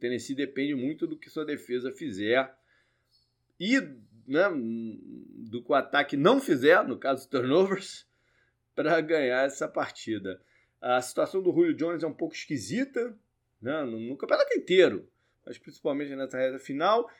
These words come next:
mas eles têm uma boa chance de ter de volta o A J Brown nessa rodada, né, que seria um baita reforço aí pro, pra essa reta final. O Tennessee que deve sacramentar a divisão, mas ainda não tá também totalmente definido.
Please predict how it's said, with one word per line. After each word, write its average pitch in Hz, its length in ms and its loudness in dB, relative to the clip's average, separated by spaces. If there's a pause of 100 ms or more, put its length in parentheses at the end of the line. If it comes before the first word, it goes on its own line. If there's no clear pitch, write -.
(120)
mas 160 180 0
eles 190 260 -2
têm 190 320 -4
uma 185 220 -2
boa 196 300 4
chance 190 500 -4
de 175 100 -18
ter 190 180 -4
de 185 100 -10
volta 160 420 2
o 165 80 0
A 175 40 4
J 180 260 0
Brown 147 520 2 (300)
nessa 117 300 -6
rodada, 98 580 -2 (680)
né, 98 200 -8
que - 100 -18
seria 92 380 -12
um 101 160 -12
baita 117 340 -2
reforço 123 680 -6
aí 101 200 -4
pro, 98 500 -12 (200)
pra 101 160 -10
essa 95 160 -12
reta 98 260 -4
final. 113 360 -6
O - 20 -6
Tennessee 117 580 -10
que 123 420 -10 (380)
deve 135 720 6
sacramentar 113 1000 -4
a - 20 -2
divisão, 104 720 -8
mas 151 240 -10
ainda 120 180 -10
não 127 160 -12
tá 120 160 -8
também 113 260 -10
totalmente 113 460 -12
definido. 90 640 -10